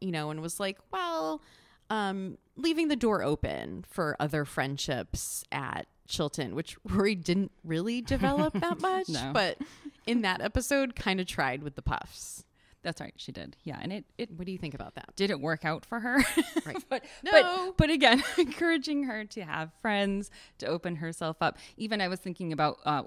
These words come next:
Speaker 2: when we're talking about opening, opening the door at Yale when she's there in the party. <laughs>
Speaker 1: Oh my
Speaker 2: When
Speaker 1: gosh, I was
Speaker 2: Paris
Speaker 1: just
Speaker 2: call-,
Speaker 1: thinking of
Speaker 2: and
Speaker 1: that.
Speaker 2: Paris knows to call Lorelai.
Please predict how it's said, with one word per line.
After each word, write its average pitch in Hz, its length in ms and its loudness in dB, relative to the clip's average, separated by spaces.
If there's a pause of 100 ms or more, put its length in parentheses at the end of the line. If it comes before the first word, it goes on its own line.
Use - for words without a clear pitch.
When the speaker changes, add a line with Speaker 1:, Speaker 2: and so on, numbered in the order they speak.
Speaker 2:
when 151 160 -2
we're 147 80 -2
talking 147 240 -4
about 139 240 -2
opening, 131 500 -2 (260)
opening 151 400 0
the 147 80 -2
door 139 560 -2 (460)
at 147 220 -2 (100)
Yale 139 560 -2 (300)
when 156 120 -4
she's 170 240 -8
there 175 180 2
in 208 80 2
the 240 60 4
party. 247 500 8
<laughs> - 40 -16 (240)
Speaker 1:
Oh 180 80 -4
my 175 60 -2
Speaker 2:
When 294 100 4
Speaker 1:
gosh, 143 220 -2
I 147 40 -4
was 147 100 -2
Speaker 2:
Paris 247 240 6
Speaker 1:
just 160 240 2
Speaker 2:
call-, 262 180 2
Speaker 1:
thinking 170 340 0
of 143 120 -6
Speaker 2:
and 320 140 2
Speaker 1:
that. - 40 -8
Speaker 2:
Paris 311 460 4
knows 277 600 0
to 226 120 -10
call 214 560 -4 (320)
Lorelai. 180 720 2